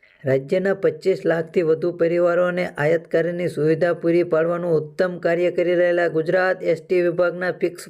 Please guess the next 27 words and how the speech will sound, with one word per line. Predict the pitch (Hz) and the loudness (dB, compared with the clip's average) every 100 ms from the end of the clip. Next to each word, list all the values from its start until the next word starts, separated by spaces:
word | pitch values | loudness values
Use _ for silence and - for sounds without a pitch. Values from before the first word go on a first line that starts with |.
| - | -2
પગારના | 156 175 175 170 | 0 0 -2 -2
કર્મચારીઓ | 170 165 170 180 170 170 175 | -2 -2 0 2 0 0 -2
માટે | 170 165 180 | -2 0 -2
મહત્વનું | 165 165 170 175 175 175 165 _ _ _ _ | 0 -2 0 -2 -2 -4 -8 _ _ _ _
પૂર્ણ | 170 180 185 | 0 2 2
નિર્ણય | 170 175 180 175 | 0 2 2 2
લેવામાં | 175 180 180 190 | 2 2 0 0
આવ્યો | 190 190 180 | 2 2 0
છે. | - 92 - _ _ _ _ _ _ _ _ _ _ - | -4 -16 -18 _ _ _ _ _ _ _ _ _ _ -2
એસ | 214 185 - | 0 0 0
ટી | 208 | 0
નિગમના | 196 185 190 196 | 2 0 0 0
ફિક્સ | 190 - 175 - - | 0 -2 -4 -6 -2
પેના | 175 175 180 | 0 0 -2
કર્મચારીઓના | 170 170 175 175 175 180 170 | 0 -2 0 0 0 0 -2
પગારમાં | 160 160 180 175 175 - | 0 0 0 0 -2 -2
ત્રીસ | 160 185 - 190 | 0 0 0 -4
ટકાનો | 170 180 180 170 | -2 -2 -2 0
વધારો | 165 180 175 | 0 0 0
કરવાની | 156 170 180 180 | 0 0 0 -2
જાહેરાત | 156 185 170 175 170 | -2 0 0 0 0
રાજ્ય | 170 170 180 | -2 0 0
સરકાર | 165 165 175 165 | 0 0 0 0
દ્વારા | 170 175 | 0 0
કરવામાં | 170 180 185 180 180 | 0 0 0 0 0
આવી | 196 185 | 2 0
છે. | 160 110 - | -4 -10 -12